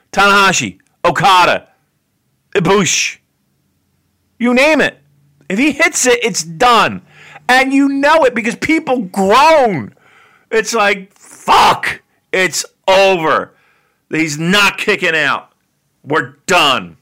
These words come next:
Didn't happen. And you are right, Joel. That shot right after that three count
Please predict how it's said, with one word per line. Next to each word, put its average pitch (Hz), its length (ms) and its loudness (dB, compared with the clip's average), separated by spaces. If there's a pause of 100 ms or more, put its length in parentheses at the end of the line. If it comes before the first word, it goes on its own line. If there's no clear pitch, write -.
(1900)
Didn't 180 200 -2
happen. 160 380 -2 (1600)
And 123 140 -4
you 139 120 0
are 147 180 2
right, 139 220 0
Joel. 110 340 -10 (540)
That 127 380 -2 (340)
shot - 560 -6 (1500)
right 127 300 -2
after 123 260 0
that 117 220 -2
three 107 220 -6
count - 320 -16